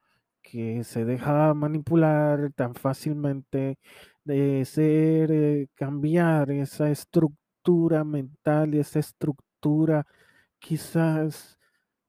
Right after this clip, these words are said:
que no dejaba o no deja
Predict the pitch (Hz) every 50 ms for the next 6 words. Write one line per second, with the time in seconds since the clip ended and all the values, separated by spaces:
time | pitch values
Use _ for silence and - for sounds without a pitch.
0 | _ _ _ _ _ - - - - - - 160 160 160 160 156 156 151 151 -
1 | _ _ _ _ _ _ _ _ - 113 - _ _ _ _ _ _ 147 156 160
2 | 160 165 170 180 185 185 175 185 175 127 170 165 160 156 151 131 - - _ _
3 | _ _ _ _ _ _ _ _ _ _ - 151 151 151 165 165 156 160 165 156
4 | - - 139 131 -